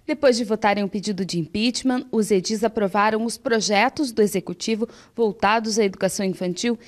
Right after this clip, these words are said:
que estavam na pauta da sessão. Entre eles, um recurso federal para que o governo municipal possa manter turmas na Escola Municipal de Educação Infantil Ema Ramos de Moraes, no bairro Estação.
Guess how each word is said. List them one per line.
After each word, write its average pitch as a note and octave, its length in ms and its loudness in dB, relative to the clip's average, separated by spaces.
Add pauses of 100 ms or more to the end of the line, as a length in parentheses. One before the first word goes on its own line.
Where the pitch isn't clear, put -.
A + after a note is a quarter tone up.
(160)
que D#4 120 0
estavam C#4 380 2
na C4+ 140 2
pauta G#3 400 0
da F#3+ 120 -4
sessão. F3+ 500 0 (320)
Entre B3+ 360 4
eles, G3+ 460 2
um C4+ 80 2
recurso B3+ 520 0
federal G#3+ 520 2
para A3+ 300 2
que B3 120 -8
o A#3 40 -4
governo C4 400 2
municipal A#3 680 2 (280)
possa G#3 300 2
manter A#3+ 440 4
turmas C4 580 2 (220)
na A3+ 140 0
Escola B3+ 420 4
Municipal C4 640 4
de A#3+ 100 0
Educação A3 440 -2
Infantil A3+ 600 0 (320)
Ema D4+ 320 8
Ramos B3+ 420 4
de A#3+ 60 2
Moraes, A3 520 4
no C4 120 4
bairro G3+ 280 4
Estação. F#3+ 480 -2